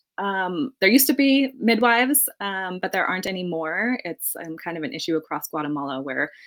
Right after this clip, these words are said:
midwifery practice is really being subsumed by biomedicine for better and worse. Um, you know, there's a lot of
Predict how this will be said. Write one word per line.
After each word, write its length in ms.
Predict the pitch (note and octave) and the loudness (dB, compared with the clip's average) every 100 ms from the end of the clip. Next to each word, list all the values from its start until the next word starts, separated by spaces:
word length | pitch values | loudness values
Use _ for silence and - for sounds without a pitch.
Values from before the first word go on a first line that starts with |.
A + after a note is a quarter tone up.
| - | -8
midwifery 400 | D#3+ E3 E3 D3+ | -2 -2 2 2
practice 480 | - D3+ - - - | 4 2 2 -2 -4
is 160 | D3 D3 | -4 -4
really 260 | D#3 D3+ | -2 -2
being 360 | C#3 D3 C3+ C#3+ | -2 -2 0 0
subsumed 520 | - D#3 - D3+ D3+ - | -2 -2 -2 0 -2 -2
by 240 | E2+ B2 | -2 0
biomedicine 800 | A#2 G#2+ F#2+ A#2 - A#2+ F#2 E3+ | 0 0 -2 -4 -4 -8 -8 -10
for 200 | - D3+ - | -8 -8 -6
better 240 | - - | -6 -8
and 120 | - | -8
worse. 340 | F#3 G3 - - - - - _ E3 | -4 -2 -2 -4 -8 -20 -20 _ -6
Um, 480 | B2 E2+ F#2+ F#3 - - - _ | -4 -4 -4 -6 -6 -8 -8 _
you 80 | D#3 | -6
know, 180 | D#2+ - | -6 -8
there's 180 | - - | -8 -8
a 60 | |
lot 160 | C3+ A2 | -6 -6
of 140 | G#2 | -6